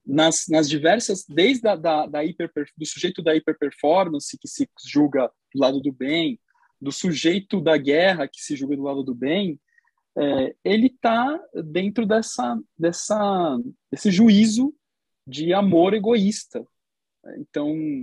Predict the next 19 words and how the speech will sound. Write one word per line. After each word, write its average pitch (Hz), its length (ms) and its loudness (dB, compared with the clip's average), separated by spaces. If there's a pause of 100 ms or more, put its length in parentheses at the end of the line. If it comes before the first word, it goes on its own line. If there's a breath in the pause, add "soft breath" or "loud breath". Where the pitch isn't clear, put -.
(440)
não 165 100 -2
importa 196 480 2
muito 160 520 -8 (320)
o - 80 -12
que, 170 480 -6 (240 soft breath)
os 156 140 0
diversos 185 580 0
outros 180 480 -2
eus 208 640 0
que 165 120 -6
me 160 80 -4
habitam, 147 460 -6
as 135 60 -8
diversas 139 440 -8
outras 143 280 -6
entidades 135 500 -2
que 147 100 -4
me 147 100 -2
habitam 151 480 -6